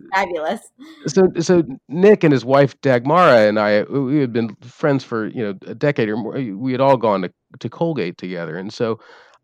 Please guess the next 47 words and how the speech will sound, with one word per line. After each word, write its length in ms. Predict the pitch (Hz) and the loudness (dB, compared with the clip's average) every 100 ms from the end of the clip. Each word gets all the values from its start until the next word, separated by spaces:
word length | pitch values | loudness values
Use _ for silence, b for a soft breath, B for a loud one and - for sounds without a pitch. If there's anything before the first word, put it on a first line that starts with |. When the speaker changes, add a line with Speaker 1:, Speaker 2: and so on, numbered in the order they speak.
| _ _ _ - - | _ _ _ -20 -14
Speaker 2:
I 300 | - - 160 | -12 -2 0
immediately 520 | 170 190 214 190 123 | 2 2 2 2 2
got 200 | 127 113 | 2 2
a 20 | |
little 160 | 110 101 | 0 -2
bit 140 | 101 | -4
upset. 360 | 98 - - 135 | -6 -6 -4 0
I 40 | |
was 80 | 110 | 0
like, 200 | 107 - | -2 -4
"Wait, 240 | 139 82 | -4 -4
you've 220 | 127 131 135 | -4 -4 0
invested 340 | 127 127 117 | 2 0 0
in 40 | |
a 40 | 107 | -2
restaurant, 300 | 107 104 104 | -2 -2 -4
it's 80 | 101 | -2
about 160 | 104 | -4
to 60 | 104 | -2
be 40 | |
named 200 | 104 98 | -4 -2
the 40 | 98 | -2
number 300 | 101 101 95 | -2 -4 -6
one 100 | 98 | -4
restaurant 260 | 92 95 | -4 -6
in 20 | |
the 40 | 80 | -6
country, 300 | 107 104 101 | -8 -6 -6
and 100 | 90 | -8
you 60 | |
didn't 220 | 92 95 - | -8 -10 -10
call 280 | - 92 | -6 -4
me 220 | 90 90 87 | -4 -8 -10
to 120 | 85 | -10
maybe 340 | 85 87 80 | -8 -10 -10
write 260 | 78 85 85 | -10 -8 -8
a 60 | |
check 440 | - - 95 110 - | -12 -8 -4 -2 -4
or 80 | 80 | -12
do 160 | 67 | -14
something?" 380 | - 117 113 117 | -8 -8 -6 -8
He's 160 | 113 107 | -6 -6
like, 120 | 104 | -4
"Yeah, 60 | |
yeah, 220 | 135 123 95 | -4 -2 -2
yeah, 200 | 82 73 | -4 -8
whatever." 420 | 76 76 60 | -12 -14 -14